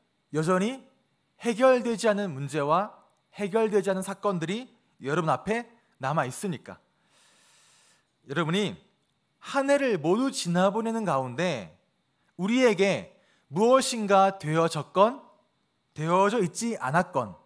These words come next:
또는 무엇인가 남아있건 아직 남아있는 것이 없건 전혀 상관없이 올 한 해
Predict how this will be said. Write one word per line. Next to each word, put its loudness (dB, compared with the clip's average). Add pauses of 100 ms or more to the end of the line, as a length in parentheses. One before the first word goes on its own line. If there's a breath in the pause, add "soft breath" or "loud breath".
(580)
또는 0 (480)
무엇인가 2
남아있건 0 (520)
아직 -6 (280)
남아있는 0
것이 -6 (200 soft breath)
없건 -4
전혀 -6
상관없이 -2 (640)
올 2
한 2
해 -2